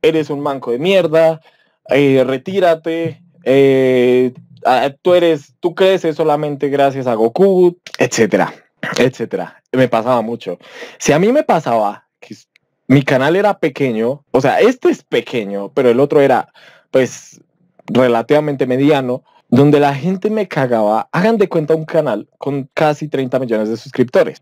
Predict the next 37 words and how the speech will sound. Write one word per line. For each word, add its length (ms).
donde 480
por 280
video 360
promediando 520
hay 180
mínimo 760
unos 260
ochocientos 580
mil 220
comentarios, 680
donde 220
la 160
gente 300
solo 160
entra 220
a 20
insultarlo, 800
donde 180
la 140
gente 220
lo 80
ve 80
por 160
la 100
calle, 480
y 160
como 220
le 80
puede 200
pedir 220
una 200
foto 480
perfectamente, 640
también 220
lo 80
puede 140
insultar, 520